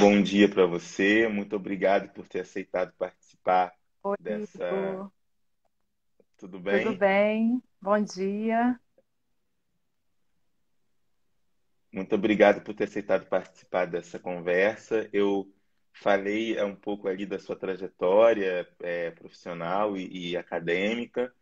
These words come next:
Speaker 1: mas, é, a nossa vida não cabe no Lattes, né? Então, queria que você falasse um pouquinho da, da, a-, antes de eu começar com algumas perguntas e questões pra gente conhecer as, as diversas atividades da,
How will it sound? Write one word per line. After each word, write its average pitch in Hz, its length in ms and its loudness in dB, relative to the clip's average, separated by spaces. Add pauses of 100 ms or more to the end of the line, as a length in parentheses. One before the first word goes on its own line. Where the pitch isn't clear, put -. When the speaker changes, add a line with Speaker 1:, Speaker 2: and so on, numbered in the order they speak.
(340)
Speaker 1:
mas, 98 460 2
é, 95 520 4 (200)
a 95 120 -18
nossa 98 300 -12
vida 98 240 -12
não 101 160 -12
cabe 92 240 -4
no 107 80 -4
Lattes, 104 580 -4
né? 92 180 -6
Então, 98 540 -6 (340)
queria 98 180 -2
que - 80 -12
você 107 80 2
falasse 104 480 2
um 104 80 -8
pouquinho 107 540 -4
da, 101 120 6
da, 92 160 4 (140)
a-, 87 240 0
antes 92 180 -4
de - 60 -8
eu 95 60 -4
começar 95 420 -4
com - 80 0
algumas 92 380 -2
perguntas 95 720 -2
e - 40 -18
questões 113 400 -2
pra 104 120 -4
gente 98 160 -4
conhecer 104 760 2 (400)
as, 90 200 2 (180)
as 92 320 2
diversas 98 640 0
atividades 92 880 -2 (380)
da, 87 640 0